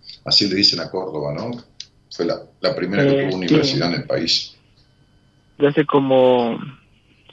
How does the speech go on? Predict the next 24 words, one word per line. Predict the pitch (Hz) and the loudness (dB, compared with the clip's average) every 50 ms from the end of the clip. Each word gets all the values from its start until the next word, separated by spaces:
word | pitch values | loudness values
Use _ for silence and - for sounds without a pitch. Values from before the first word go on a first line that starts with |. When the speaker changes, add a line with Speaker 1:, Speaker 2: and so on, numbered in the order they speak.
| - - - | -20 -10 -2
Speaker 2:
seis | - 147 151 151 147 | 2 4 4 6 6
años | 156 165 165 156 135 127 123 | 6 8 6 6 4 2 0
más | 123 131 - | 0 -2 -2
o | 139 | -2
menos. | 135 135 135 139 151 135 - - _ _ _ _ _ _ _ _ _ _ _ _ _ - _ - | -2 0 -2 -4 -6 -10 -14 -18 _ _ _ _ _ _ _ _ _ _ _ _ _ -20 _ -8
Speaker 1:
Ajá. | - 76 71 80 80 80 78 - - - - _ _ _ _ - _ _ _ _ _ _ _ _ _ _ _ _ _ _ _ _ | -6 -6 -2 0 2 2 2 0 -2 -10 -18 _ _ _ _ -20 _ _ _ _ _ _ _ _ _ _ _ _ _ _ _ _
¿Y | - 107 | 0 2
vos | 131 139 - 147 | 4 4 4 4
habías | 143 143 143 143 - | 4 4 2 2 2
terminado | 135 117 104 95 98 98 101 107 113 120 123 127 123 123 113 - - - _ _ _ _ _ _ _ _ _ _ _ _ _ _ _ _ - | 0 0 0 0 0 0 2 2 2 2 2 2 0 0 -2 -4 -6 -14 _ _ _ _ _ _ _ _ _ _ _ _ _ _ _ _ -16
ya | - 85 - - 107 110 110 110 110 101 92 - - - _ _ _ _ _ _ _ _ _ _ - | -8 -4 -2 2 2 4 4 4 2 0 0 -6 -12 -18 _ _ _ _ _ _ _ _ _ _ -16
enfermería | 95 92 85 - 92 85 82 82 80 80 92 113 127 131 | -14 -14 -12 -8 -8 -6 -6 -4 -4 -2 0 0 0 0
cuando | 117 98 90 87 | 0 -4 -4 -4
llegaste | 82 87 90 90 92 - - 98 | -4 -4 -2 -4 -4 -4 -4 -6
a | - | -4
Córdoba? | 90 95 95 107 120 - - - - - _ _ _ _ _ _ _ - _ _ _ _ - | -4 -4 -4 -2 -4 -4 -4 -8 -10 -18 _ _ _ _ _ _ _ -20 _ _ _ _ 0
Speaker 2:
No, | - 139 131 117 107 - - - _ _ _ _ - | 4 6 6 6 4 2 -2 -10 _ _ _ _ -6
aquí | - 120 117 120 - - - 135 135 139 139 143 139 135 131 127 131 135 127 - - - | -4 -4 -4 -4 -6 -6 -2 0 2 2 2 2 2 2 0 -2 -4 -8 -14 -14 -10 -8
empecé | 123 120 - 120 113 - 127 | -6 -2 -2 -2 0 0 -2
a | |
estudiar | 123 - 127 131 131 123 | -2 0 2 4 4 4
la | 131 123 | 4 2
carrera | - 113 113 123 - 139 139 139 135 139 139 143 143 - - - - | 0 -4 -4 -2 0 2 4 4 4 4 2 0 -2 -4 -6 -6 -8
y, | - - - - 139 135 | -8 -10 -12 -12 -14 -14